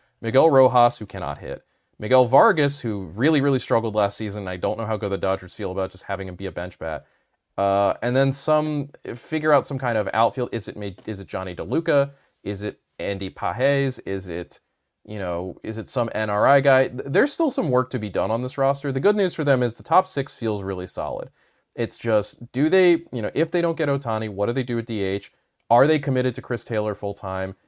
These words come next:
And if Lux struggles or, you know, does not, you know, cannot get firm footing, what do they do with him going forward? Because there's not really,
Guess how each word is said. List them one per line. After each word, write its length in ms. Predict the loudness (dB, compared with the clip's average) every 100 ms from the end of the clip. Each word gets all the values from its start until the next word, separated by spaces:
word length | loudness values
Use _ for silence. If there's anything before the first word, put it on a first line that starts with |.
| _ _
And 300 | -6 -4 -6 -6
if 140 | -4
Lux 300 | 2 2 2
struggles 640 | -2 2 4 2 -2 -4 -12
or, 400 | -8 -4 -2 -4 -6
you 80 | -6
know, 140 | -4
does 220 | -4 -4
not, 260 | -2 -4 -6 -12
you 120 | -8
know, 220 | -8 -8 -10
cannot 360 | -8 -4 -4 -4
get 240 | -6 -6
firm 260 | -8 -8 -4
footing, 440 | -2 0 -2 -6 _ _ -20
what 360 | -2 0 0
do 80 | 0
they 140 | -2
do 160 | -4 -4
with 160 | -6 -6
him 200 | -10 -8
going 240 | -12 -12
forward? 360 | -10 -10 -10 -12
Because 240 | -12 -6
there's 200 | -6 -2
not 240 | 2 2 0 -2
really, 560 | 0 2 0 -4 -8